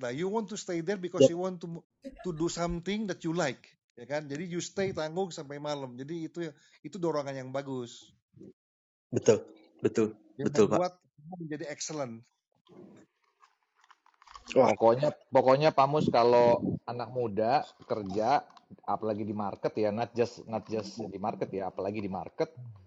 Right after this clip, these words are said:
Speaker 3: kalau masih punya banyak waktu buat nonton Netflix, belum passionate lah, Pak.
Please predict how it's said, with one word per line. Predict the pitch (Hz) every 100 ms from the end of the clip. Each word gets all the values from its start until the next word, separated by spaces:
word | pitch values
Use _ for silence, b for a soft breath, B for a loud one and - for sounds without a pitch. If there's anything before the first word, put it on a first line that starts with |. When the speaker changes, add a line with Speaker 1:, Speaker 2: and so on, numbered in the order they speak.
| _ _
Speaker 3:
kalau | 113 113
masih | 113 113 113 -
punya | 123 120 117 110
banyak | 110 113
waktu | 110 107 -
buat | 110 107 110
nonton | 107 110 107
Netflix, | 101 - 131 -
belum | 95 90 87
passionate | 82 - 90 95
lah, | 98
Pak. | 87